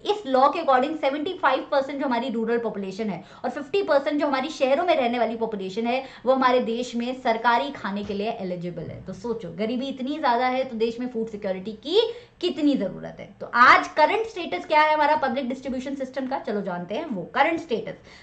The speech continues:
जब paper में current status पूछा जाए तभी आपको ये लिखना है। Public distribution system हमारे देश का एक ऐसा system है बच्चा, जो पूरी दुनिया में बहुत famous है, पूरी दुनिया में हमारी बहुत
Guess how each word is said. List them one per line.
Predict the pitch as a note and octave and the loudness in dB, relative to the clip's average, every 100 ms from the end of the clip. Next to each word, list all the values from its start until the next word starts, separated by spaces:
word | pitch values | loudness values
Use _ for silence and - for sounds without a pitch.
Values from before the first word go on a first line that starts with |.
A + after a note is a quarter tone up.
| - | 2
जब | D4 D#4+ | 4 4
paper | D#4+ F4+ G4 | 4 6 6
में | |
current | G#4+ D4 D4 G4+ | 4 4 6 6
status | - F4 D#4+ E4+ D#4+ | 2 -4 0 0 0
पूछा | D4 D#4+ | -2 0
जाए | D#4 F4 C#4 | 0 0 0
तभी | A#3 C4 | 2 2
आपको | G3+ G#3 | 0 -4
ये | F#3 | -8
लिखना | E3 - - | -8 -12 -18
है। | - - - - | -20 -20 -12 6
Public | F4 F4+ A#4 | 6 8 4
distribution | G#4 - E4 F4 F#4+ | 2 0 -4 -4 -6
system | F4 - F#4+ | -8 -6 -4
हमारे | G4 - C4+ C#4 E4+ - - - - | -4 0 6 6 6 0 -16 -18 -6
देश | G#3+ C#4+ D4 | -2 0 0
का | E4+ | 2
एक | - D#4+ C4 | 2 2 -2
ऐसा | B3+ D#4+ | -2 -2
system | D#4 C#4+ D4 | -4 -6 -2
है | D4 | -2
बच्चा, | B3+ D#4 | -2 -2
जो | F4+ | -4
पूरी | - F4 G#4 | -2 4 4
दुनिया | A4 B3 A#3+ | 4 2 -2
में | B3 | -2
बहुत | G3+ F#3+ | -4 -6
famous | F3+ E3 E3 | -6 -10 -10
है, | |
पूरी | E3+ D4+ | -6 -6
दुनिया | E4 D4+ D#4 | -4 -2 0
में | |
हमारी | C#4+ C4 | 2 0
बहुत | A#3+ A3 C#4 - | 0 4 6 6